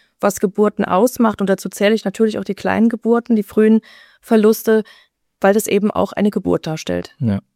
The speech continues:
Speaker 1: Mit, ja, da ist zwar ein Verlust dabei, aber es ist auch ein Wochenbett. Die Frauen haben Hormonchaos und sie brauchen hier viel Schutz und Unterstützung und eine Wertigkeit dieses, ja, dieses Erlebens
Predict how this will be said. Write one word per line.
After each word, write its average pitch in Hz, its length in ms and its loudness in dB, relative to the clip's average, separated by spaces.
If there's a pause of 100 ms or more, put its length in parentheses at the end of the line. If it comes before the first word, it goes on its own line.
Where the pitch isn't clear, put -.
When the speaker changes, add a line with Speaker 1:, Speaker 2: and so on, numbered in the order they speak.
(460)
Speaker 1:
Mit, - 340 -6 (140)
ja, 220 280 0
da 202 140 -2
ist - 180 -4
zwar 196 140 -4
ein 185 100 -2
Verlust 202 400 -4
dabei, 208 480 2
aber 190 160 -2
es 190 100 -6
ist 190 120 -10
auch 202 100 -10
ein 208 140 -2
Wochenbett. 220 640 -4
Die 202 80 -10
Frauen 208 420 -2 (480)
haben 202 240 0
Hormonchaos 208 920 0
und 202 260 -2
sie 196 200 -8
brauchen 208 340 -2
hier 208 200 0
viel 233 420 0 (400)
Schutz - 580 -4
und 208 200 0
Unterstützung 226 920 2
und 196 400 2
eine 196 240 4
Wertigkeit 190 920 -2
dieses, 196 400 -2 (480)
ja, 208 280 4
dieses 190 360 2
Erlebens 220 800 2